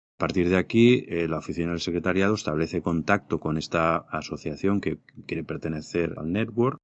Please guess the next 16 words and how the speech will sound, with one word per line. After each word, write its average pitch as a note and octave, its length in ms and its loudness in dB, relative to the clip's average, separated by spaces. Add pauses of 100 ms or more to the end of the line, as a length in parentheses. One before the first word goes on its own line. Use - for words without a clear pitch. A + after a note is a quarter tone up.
(340)
y E2 220 -2
ya, E2 360 4
pues, D2+ 200 -4
en D2 160 -6
la - 100 -8
junta, G#2 560 4
en G2+ 80 6
la F#2 60 4
asamblea, F2+ 720 2
se - 180 -2
valida A2+ 560 6
y G#2 40 0
se F2 140 -2
ratifica, E2 840 -2
pues, - 280 -6
eh, D2+ 120 -10